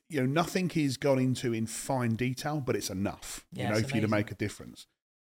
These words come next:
Speaker 1: Um,
Speaker 2: A lot of people could learn a lot from that now, I bet.
Speaker 1: Absolutely.
Speaker 2: Yeah.
Speaker 1: Absolutely. But yeah, so
Speaker 2: Arnie
Speaker 1: Arnold
Speaker 2: was great, yeah.
Speaker 1: Schwarzenegger was, was obviously in many,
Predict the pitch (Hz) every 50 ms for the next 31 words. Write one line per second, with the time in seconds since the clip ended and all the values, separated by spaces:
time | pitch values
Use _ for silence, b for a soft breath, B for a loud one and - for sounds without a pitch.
0 | _ _ _ _ - 107 113 113 113 113 113 117 123 120 - 151 151 151 - 156
1 | 151 139 - - 131 143 147 143 139 139 143 143 143 - - 127 123 135 131 139
2 | 143 139 131 120 107 - 135 143 - _ _ _ _ - 143 143 - - - 139
3 | 127 117 110 92 95 90 85 - 143 139 123 120 - - 135 127 - - - 117
4 | 110 107 85 90 90 - _ _ _ _ _ _ _ _ _ _ - 147 135 127
5 | 151 151 135 117 104 107 - _ _ - - - 143 151 151 151 175 175 160 143
6 | - - 151 143 123 - 123 120 113 113 107 107 107 104 107 107 101 101 107 113
7 | 113 104 123 127 127 - 123 - - 107 101 101 95 98 104 107 110 113 117 123
8 | 131 135 135 127 120 113 110 110 104 95 -